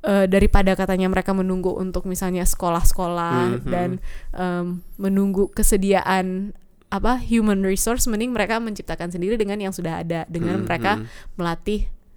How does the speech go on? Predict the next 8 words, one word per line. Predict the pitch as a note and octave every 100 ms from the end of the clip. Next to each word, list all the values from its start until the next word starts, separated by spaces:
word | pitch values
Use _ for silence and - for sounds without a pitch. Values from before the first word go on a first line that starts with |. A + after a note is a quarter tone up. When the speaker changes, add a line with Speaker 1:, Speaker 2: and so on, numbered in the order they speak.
| - F4+
Speaker 1:
eh, | F3
kemampuan-kemampuan | E3 F3+ E3+ F3+ F3 F3 F3+ E3 D#3+ D#3+ -
ini | F#3 F3+ E3+
gitu, | E3 - - E3+ - -
di-upgrade | F3+ - - F#3+ G3 G3
lah. | F#3+ E3+
Speaker 2:
Iya, | A#2 G#2
iya. | G2+